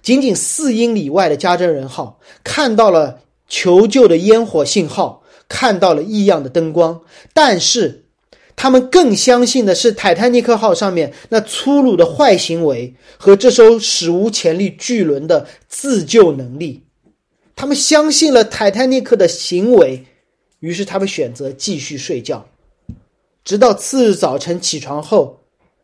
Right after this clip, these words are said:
才发现真的沉船了。当他们全速冲到沉船现场时，最后一艘救生艇已经被营救，一千五百十四名船员遇难，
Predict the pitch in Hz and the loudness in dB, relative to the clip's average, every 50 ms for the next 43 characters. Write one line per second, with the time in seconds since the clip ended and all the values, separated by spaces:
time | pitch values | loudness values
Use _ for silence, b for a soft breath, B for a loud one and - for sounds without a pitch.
0 | _ _ - - 170 165 165 - 190 190 196 - 220 190 156 131 120 - _ _ | _ _ -14 -10 -10 -8 -6 -6 -6 -6 -4 -4 -4 -4 -4 -6 -12 -18 _ _
1 | _ _ _ _ _ - 185 180 185 190 180 156 127 - - 135 131 135 131 - | _ _ _ _ _ -6 -6 -4 -2 -2 -2 -2 -2 -6 -12 -16 -16 -16 -18 -20
2 | 117 98 95 101 98 - _ _ _ _ _ _ _ _ _ _ _ _ _ 254 | -20 -18 -18 -18 -18 -20 _ _ _ _ _ _ _ _ _ _ _ _ _ 0
3 | 262 262 294 285 285 285 - - 202 190 220 262 254 262 302 269 214 - - - | 2 2 2 2 0 -2 -2 0 2 2 2 2 0 -2 -2 -2 -2 -4 -4 -4
4 | 254 254 262 269 269 214 - - - 185 196 202 220 220 214 - 285 247 196 - | -2 0 2 2 2 2 0 -2 -6 -8 -6 -4 -4 -4 -2 0 0 0 0 -2
5 | 160 139 127 117 - - 123 120 120 - _ _ _ _ _ _ _ _ _ _ | -6 -10 -12 -12 -14 -14 -14 -16 -18 -20 _ _ _ _ _ _ _ _ _ _
6 | - - - 233 196 180 208 202 170 160 160 160 190 180 180 175 175 175 b b | -6 0 2 2 4 4 2 2 2 2 0 0 0 0 0 0 -2 -4 b b
7 | b b b b b b - 233 214 175 - - 180 180 175 180 - 127 110 104 | b b b b b b 0 2 2 2 2 0 -4 -4 -6 -10 -14 -16 -18 -18
8 | _ _ _ _ _ _ _ _ _ 143 139 127 147 151 156 151 175 156 135 123 | _ _ _ _ _ _ _ _ _ -18 -14 -10 -10 -8 -4 0 0 0 0 -4
9 | 117 110 110 123 120 - 147 117 - _ _ _ _ _ _ _ _ _ _ _ | -8 -14 -16 -14 -10 -10 -10 -10 -10 _ _ _ _ _ _ _ _ _ _ _
10 | _ _ _ _ _ _ _ _ _ _ - 190 180 214 - 247 214 202 - - | _ _ _ _ _ _ _ _ _ _ -16 -16 -16 -10 -8 -8 -6 -6 -6 -4
11 | - 214 202 196 180 180 190 185 165 131 117 117 - - - 156 151 - - 196 | -2 0 0 0 -2 -2 -2 -2 -4 -4 -6 -10 -12 -12 -12 -12 -12 -10 -10 -10
12 | 156 135 131 127 131 127 - - 123 117 123 139 139 127 107 107 117 - - 160 | -8 -8 -10 -12 -14 -16 -18 -18 -16 -14 -12 -10 -8 -8 -10 -10 -14 -20 -20 -16
13 | 143 135 123 127 131 127 - | -14 -12 -12 -12 -12 -14 -16